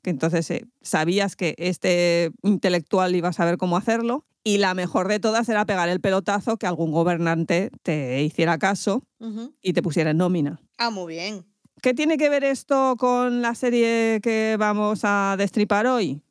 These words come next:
Speaker 1: Pues tiene que ver mucho.
Speaker 2: Casi todo.
Speaker 1: Porque la serie va de asesinatos basados en textos de Confucio.
Speaker 2: ¡Tarán! A ver, esa es la línea de ese arco, pero va de mucho más.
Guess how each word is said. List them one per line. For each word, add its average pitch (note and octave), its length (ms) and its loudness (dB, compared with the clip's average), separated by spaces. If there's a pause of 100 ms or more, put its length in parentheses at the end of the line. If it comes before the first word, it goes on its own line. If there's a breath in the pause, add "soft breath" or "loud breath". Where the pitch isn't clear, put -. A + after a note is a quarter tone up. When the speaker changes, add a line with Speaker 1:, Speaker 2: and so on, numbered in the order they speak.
Speaker 1:
Pues G3 140 0
tiene G#3+ 140 2
que A3 80 2
ver G#3+ 140 2
mucho. F3 440 -2 (380)
Speaker 2:
Casi G3+ 320 -6
todo. D#3 360 -10 (320)
Speaker 1:
Porque F#3 580 0 (160)
la F#3+ 200 0
serie A#3 320 2
va A#3 340 0
de F3 200 -6
asesinatos A3+ 1080 -2
basados A3+ 840 -2
en G3 460 0 (140)
textos G3+ 580 0 (100)
de A3+ 120 0
Confucio. D#3+ 400 -2 (180)
Speaker 2:
¡Tarán! E4+ 760 -2 (160)
A G3+ 120 -4
ver, F3+ 260 -6
esa A3+ 300 -4
es A#3 80 -6
la A#3+ 160 -2
línea C4 800 0 (300)
de F#3+ 360 -2
ese - 220 -4
arco, F#3 540 -6
pero - 180 -18
va - 100 -16
de - 100 -14
mucho - 280 -18
más. - 320 -18